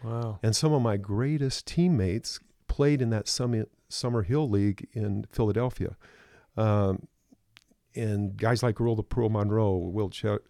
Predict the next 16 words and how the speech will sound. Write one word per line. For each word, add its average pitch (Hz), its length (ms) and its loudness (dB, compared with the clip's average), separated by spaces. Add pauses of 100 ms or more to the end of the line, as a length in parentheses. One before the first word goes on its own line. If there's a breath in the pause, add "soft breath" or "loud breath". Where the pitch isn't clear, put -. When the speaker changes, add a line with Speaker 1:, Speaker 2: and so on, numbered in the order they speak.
(160)
Speaker 2:
Wilt 104 280 -4
Chamberlain. 104 480 0
I 95 60 -6
mean, 110 160 -2
these, 139 220 0
these 131 220 -4
were 107 80 0
great 113 460 0
players 127 420 2
that 107 140 -4
played 113 320 0
in 104 100 2
this, 107 240 0
Speaker 1:
Right. - 80 -18 (500 soft breath)
Speaker 2:
this 117 240 0
league. 135 340 2